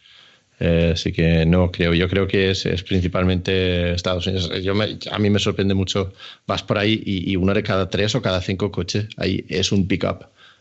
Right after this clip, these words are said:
Y, y, y como decía Rafael, la gente no lo usa siempre para labores, lo usan para ir a tomar el café,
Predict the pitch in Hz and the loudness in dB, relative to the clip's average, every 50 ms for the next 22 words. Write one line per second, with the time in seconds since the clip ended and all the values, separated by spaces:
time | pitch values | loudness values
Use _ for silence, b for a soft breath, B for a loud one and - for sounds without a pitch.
0 | b b b 90 90 85 87 82 80 80 78 - - 90 90 87 85 85 85 85 | b b b -2 0 2 2 2 2 2 0 0 0 2 4 4 4 4 4 2
1 | 80 - - - - 87 85 82 85 - 104 95 92 92 92 92 90 90 82 85 | 0 -2 -4 -2 0 2 2 2 2 2 2 2 2 2 2 2 2 2 0 -2
2 | 85 - 98 104 98 92 90 80 82 90 87 110 107 110 117 123 120 120 113 - | -4 -2 -2 -2 0 0 -2 -2 -2 -2 0 0 2 2 4 4 4 2 2 2
3 | 127 113 101 - - 110 - 85 95 80 98 92 90 92 90 87 87 85 85 87 | 0 0 0 0 -2 -2 -2 -2 -2 0 0 -2 -2 -2 -2 -4 -4 -6 -6 -6
4 | 92 90 90 92 113 113 104 92 85 85 85 104 101 - 123 113 113 120 139 131 | -6 -4 -2 -2 -2 -2 -2 -4 -4 -4 -2 -2 -2 0 0 0 0 0 0 0
5 | - 117 113 110 113 117 - 98 - 110 107 127 - | 0 0 0 0 0 -2 -4 -4 -2 -4 -4 -6 -6